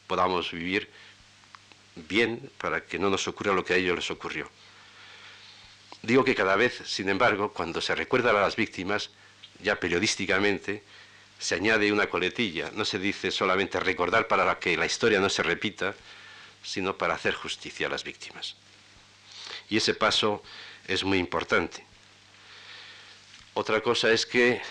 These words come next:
eh, empiecen los problemas cuando nos preguntamos: ¿y qué significa realmente hacer justicia a las víctimas? Eh, hace unas semanas leía que esta asociación berciana del Bierzo, Promemoria,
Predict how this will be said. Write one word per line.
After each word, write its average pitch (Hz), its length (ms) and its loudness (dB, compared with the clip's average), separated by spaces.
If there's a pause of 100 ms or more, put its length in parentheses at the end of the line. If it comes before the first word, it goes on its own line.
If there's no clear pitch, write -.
(600)
eh, 80 540 -4
empiecen 107 380 2
los 104 120 2
problemas 107 400 2
cuando 95 180 2
nos 90 120 2
preguntamos: 95 640 0
¿y - 120 -10
qué 110 100 0
significa 95 540 -2
realmente 87 400 0
hacer 87 160 0
justicia 87 400 -4
a 80 40 0
las 80 120 -2
víctimas? 80 520 -6 (1500)
Eh, 85 400 -2
hace 98 340 0
unas 98 200 2
semanas 107 560 0 (500)
leía 98 520 2
que 90 320 0
esta 92 180 -4
asociación 95 560 -2
berciana 87 580 0
del 80 260 -6
Bierzo, 87 540 0 (500)
Promemoria, 87 800 0